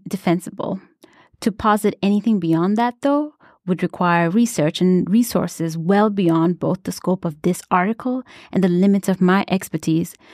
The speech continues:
likely requiring extensive interdisciplinary collaboration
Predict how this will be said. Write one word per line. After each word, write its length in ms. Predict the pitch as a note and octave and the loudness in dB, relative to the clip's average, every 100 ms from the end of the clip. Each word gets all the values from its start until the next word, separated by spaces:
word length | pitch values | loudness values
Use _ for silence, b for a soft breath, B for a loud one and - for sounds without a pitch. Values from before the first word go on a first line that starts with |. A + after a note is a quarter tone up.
| B - | B 0
likely 460 | G3 G#3 A3 A3 | 2 2 2 0
requiring 640 | G3+ - F3+ F3+ F3 F3 - | 0 0 2 4 4 2 0
extensive 760 | F#3+ - G3+ G3 G3 G#3+ G3 - | -6 -2 0 0 2 0 -2 2
interdisciplinary 1040 | F#3 E3+ D#3+ E3 - E3 E3+ F#3 F#3+ G3 | 2 2 -2 -4 -6 -2 2 4 2 0
collaboration 960 | - E3+ D#3+ D#3+ D#3 D#3+ F#3+ G#3+ G#3 | 0 -2 -2 -4 -2 -2 0 0 0